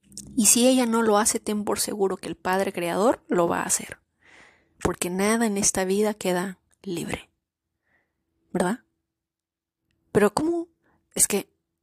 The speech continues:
es que no entiendo. Hay personas, hay hombres, o sea, yo entiendo, es una guerra de géneros que no me gusta, pero lamentablemente hay personas,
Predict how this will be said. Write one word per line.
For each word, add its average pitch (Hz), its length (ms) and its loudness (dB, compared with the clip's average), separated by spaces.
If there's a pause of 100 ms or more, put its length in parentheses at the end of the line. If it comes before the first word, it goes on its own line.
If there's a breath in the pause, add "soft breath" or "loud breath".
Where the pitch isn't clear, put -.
(260)
es - 140 0
que 196 100 -6
no 196 100 0
entiendo. 214 420 -2
Hay 190 60 -2
personas, 208 440 -4 (340 loud breath)
hay 190 240 0
hombres, 190 400 0
o 175 40 0
sea, 165 200 -2
yo 190 120 -2
entiendo, 190 640 -2 (1120)
es 180 180 2
una 185 220 0
guerra 185 360 0
de 170 80 -4
géneros 180 560 -2
que 175 120 -6
no 190 140 -2
me 226 140 2
gusta, 180 560 0 (1600)
pero 180 200 4
lamentablemente 214 1200 0 (720)
hay 165 100 -6
personas, 196 800 -2